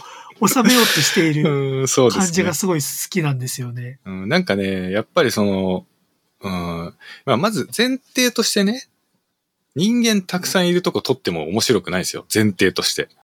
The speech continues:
Speaker 1: はいはいはい。
Speaker 2: 例えば昼間の繁華街とか渋谷とか行って、人がわさーいるところを、なんか手前、前ボケ入れた感じにしてなんかこう撮ったりとか。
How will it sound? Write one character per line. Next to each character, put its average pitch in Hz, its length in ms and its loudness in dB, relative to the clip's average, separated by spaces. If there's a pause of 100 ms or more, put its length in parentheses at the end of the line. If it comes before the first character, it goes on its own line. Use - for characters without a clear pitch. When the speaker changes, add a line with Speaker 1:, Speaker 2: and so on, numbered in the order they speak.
(300)
Speaker 1:
は - 180 -2
い 147 60 -2
は 139 140 -6
い 123 40 -6
は 123 200 -12
い。 - 20 -16
Speaker 2:
例 - 420 -8
え - 20 2
ば 110 80 2
昼 110 240 0
間 120 120 4
の 113 80 2
繁 107 220 0
華 110 120 0
街 82 160 0
と - 100 -14
か - 100 -10
渋 87 280 -6
谷 87 260 -2
と - 100 -12
か - 80 -14
行 - 100 -18
っ - 20 -20
て、 123 480 0 (440)
人 - 180 -4
が 82 80 -4
わ 87 140 -2
さ 101 340 0
ー 92 40 0
い 87 60 -4
る 90 120 -6
と 95 100 -4
こ 98 140 -2
ろ 95 80 4
を、 131 360 4 (1300)
な 95 80 -8
ん - 20 -10
か 92 120 -4
手 - 120 -8
前、 92 540 -2
前 113 240 0
ボ 104 120 0
ケ 104 120 -2
入 101 80 -2
れ 101 120 -2
た 101 140 -2
感 101 220 -2
じ 101 120 -4
に 98 100 -2
し - 120 -2
て 101 100 -4
な 95 140 -4
ん 98 60 -6
か 87 140 -10
こ 80 200 -6
う 78 80 -6
撮 104 100 4
っ - 40 -4
た - 220 -2
り 80 120 -6
と 78 120 -6
か。 107 380 -2